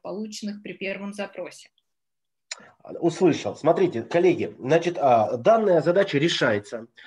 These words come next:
Speaker 2: но, значит, напрямую, а, значит, а, я бы как архитектор, да, напрямую, например, не стал бы подсоединять к системе именно к rest A P I.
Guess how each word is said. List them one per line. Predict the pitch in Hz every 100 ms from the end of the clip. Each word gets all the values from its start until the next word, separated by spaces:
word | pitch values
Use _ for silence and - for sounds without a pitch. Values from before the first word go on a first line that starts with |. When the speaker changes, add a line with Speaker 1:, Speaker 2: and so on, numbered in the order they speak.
| - -
Speaker 2:
но, | 123 180 185 98 - -
значит, | 101 151 156 -
напрямую, | 127 160 165 185 220 240 190 147 123
а, | 110 107
значит, | 151 - - 139
а, | 123
я | 113 196
бы | 160
как | 156 165
архитектор, | - - 165 254 247 113
да, | - 190 202 - _ _
напрямую, | 123 151 160 202 214 185 170 - _ _ _ _ _ _ _ _ _ _ _ _
например, | 151 196
не | 160
стал | 156 - 156
бы | 127
подсоединять | 123 - 120 151 202
к | -
системе | 131 - 202
именно | 170 170 147
к | -
rest | 170 175
A | - 139
P | 120
I. | 90